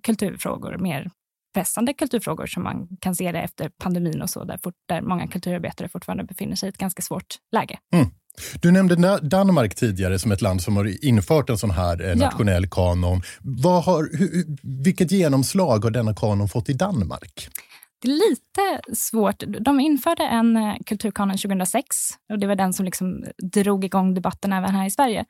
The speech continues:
Speaker 1: Och den, eh, mynnade då ut i hundraåtta danska verk, eh, både liksom litteratur, teater, film, eh, som sen blev en bok som delades ut i danska skolor. Och när man, eh,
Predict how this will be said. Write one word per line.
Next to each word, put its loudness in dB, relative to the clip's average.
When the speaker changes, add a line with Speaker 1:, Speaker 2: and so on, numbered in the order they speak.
Speaker 1:
Och -2
den, 4
eh, 2
mynnade 4
då 0
ut -6
i -4
hundraåtta -2
danska -4
verk, -8
eh, -4
både -6
liksom -8
litteratur, -4
teater, -4
film, 0
eh, 2
som -2
sen 0
blev -2
en -2
bok 0
som 0
delades 0
ut -4
i -4
danska -2
skolor. -4
Och 0
när 2
man, 0
eh, -10